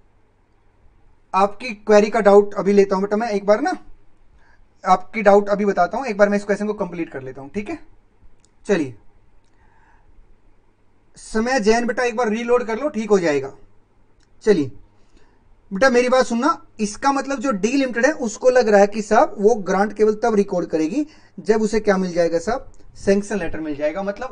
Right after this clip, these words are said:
उसको जिस time पे उसने asset ली, maybe उसको certainty of collection and consideration में डाउट, उसने record नहीं किया। ठीक है, the company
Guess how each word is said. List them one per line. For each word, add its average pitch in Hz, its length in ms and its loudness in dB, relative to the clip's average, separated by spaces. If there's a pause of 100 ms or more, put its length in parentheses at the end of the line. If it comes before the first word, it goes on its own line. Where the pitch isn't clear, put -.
उसको 269 240 -12 (260)
जिस 226 300 -16
time 240 200 -8
पे 240 60 -12
उसने 240 180 -12
asset 208 240 -6
ली, 247 180 -8 (280)
maybe 226 260 -4
उसको 254 200 -10
certainty 220 340 -10
of 208 120 -12
collection 196 280 -8
and 202 100 -8
consideration 185 320 -14
में 202 120 -8
डाउट, 165 180 -4
उसने 208 220 -8
record 196 280 -8
नहीं 131 200 -10
किया। 131 120 -12
ठीक 185 140 -10
है, - 80 -14 (680)
the 208 100 4
company 240 400 2